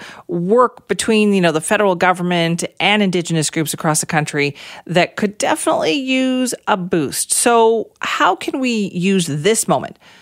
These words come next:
to help fix that relationship? Well, joining us now is Rachel Ann Snow, an Indigenous legal advocate. Rachel, thank you for joining us this morning.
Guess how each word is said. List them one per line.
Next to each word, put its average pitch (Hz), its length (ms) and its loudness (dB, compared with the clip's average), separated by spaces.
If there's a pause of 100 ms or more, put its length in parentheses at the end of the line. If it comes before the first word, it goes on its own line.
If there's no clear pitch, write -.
(220)
to 175 140 0
help 170 280 -2
fix - 380 -4 (240)
that 156 280 -2
relationship? 151 640 -4
Well, 175 60 -2
joining 269 340 -2
us 262 160 -4
now 139 300 0 (380)
is 165 340 0
Rachel 196 460 -2
Ann 170 240 0
Snow, 143 280 -2
an 147 60 -2
Indigenous 165 540 -2
legal 156 360 -2
advocate. 147 480 -2
Rachel, 226 280 -2
thank 277 200 -2
you 330 60 0
for 330 140 -2
joining 226 340 2
us 214 120 0
this 165 140 -2
morning. 156 320 -4